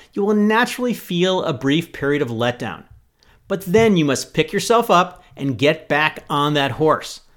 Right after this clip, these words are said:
That is, get back to pursuing your athletic goals with renewed determination and intensity. By putting the disappointment behind you and directing your focus to the present and the future, you can experience a better way of feeling in response to failure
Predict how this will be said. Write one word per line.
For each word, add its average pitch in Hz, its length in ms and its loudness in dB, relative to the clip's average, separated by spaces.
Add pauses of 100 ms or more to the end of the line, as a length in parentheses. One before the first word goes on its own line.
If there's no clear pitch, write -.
That 131 140 0
is, 139 220 2 (280)
get 143 220 0
back 165 300 0
to 156 140 -2
pursuing 151 580 -2
your 160 180 -4
athletic 156 400 0
goals 113 400 0 (240)
with 135 160 -4
renewed 135 520 0
determination 135 800 -4 (120)
and 151 120 -4
intensity. 123 580 -6 (840)
By 131 120 -2
putting 202 380 -2
the 220 80 2
disappointment 202 640 2
behind 190 380 2
you 92 180 -4 (240)
and 143 140 -4
directing 143 420 0
your 196 80 0
focus 185 380 0
to 156 100 -10
the 131 80 -4
present 147 480 0 (260)
and 139 140 -2
the 131 60 0
future, 196 580 -2 (240)
you 170 120 -2
can 208 120 0
experience 190 500 -2
a 170 60 2
better 160 380 2
way 185 160 2
of 180 100 -2
feeling 208 420 0
in 156 220 -2
response 127 460 0
to 165 80 -2
failure 202 480 0